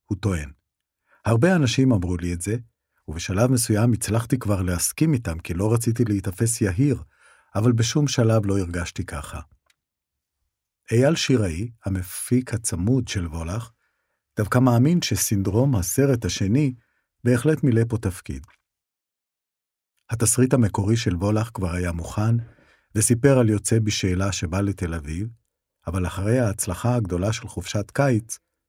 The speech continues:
הוא רצה לשנות הכל. הוא כבר היה במקום אחר. הסיבות שלו היו טובות, אבל זה לא היה פשוט, אומר שיראי. הוא מודה שהיו לו כמה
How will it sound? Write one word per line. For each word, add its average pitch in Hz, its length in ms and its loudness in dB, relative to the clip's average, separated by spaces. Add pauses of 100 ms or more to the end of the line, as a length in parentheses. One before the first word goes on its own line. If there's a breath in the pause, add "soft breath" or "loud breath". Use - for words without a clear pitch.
(160)
הוא 127 200 4
רצה 127 200 4
לשנות 110 500 2
הכל. 78 360 -8 (1500)
הוא 95 120 -6
כבר 117 180 4
היה 135 180 6
במקום 147 460 2
אחר. 104 300 0 (460 soft breath)
הסיבות 110 460 2
שלו 87 300 0
היו 95 160 0
טובות, 117 460 2 (320 soft breath)
אבל 123 160 4
זה 135 120 6
לא 147 180 4
היה 131 180 2
פשוט, 113 400 -4 (380)
אומר 98 260 -2
שיראי. 87 480 -4 (1040)
הוא 131 140 2
מודה 170 220 6
שהיו 127 260 6
לו 127 120 6
כמה 117 260 4